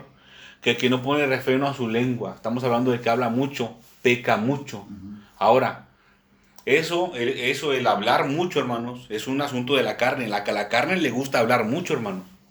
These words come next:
Speaker 1: A la carne no le gusta quedarse callada. Miren, aquí entre nosotros nada más.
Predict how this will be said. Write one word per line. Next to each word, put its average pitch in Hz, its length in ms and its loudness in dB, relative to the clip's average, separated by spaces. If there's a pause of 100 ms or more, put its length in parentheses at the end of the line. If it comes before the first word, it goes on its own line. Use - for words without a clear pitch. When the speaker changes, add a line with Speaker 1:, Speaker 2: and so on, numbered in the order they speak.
(380)
Speaker 1:
A 113 80 4
la 110 160 6
carne 160 240 2
no 180 80 4
le 165 100 2
gusta 135 300 0
quedarse 113 320 2
callada. 113 600 0 (280)
Miren, 165 240 4
aquí 160 160 2
entre 165 160 0
nosotros 151 320 2
nada 143 240 2
más. 139 380 -6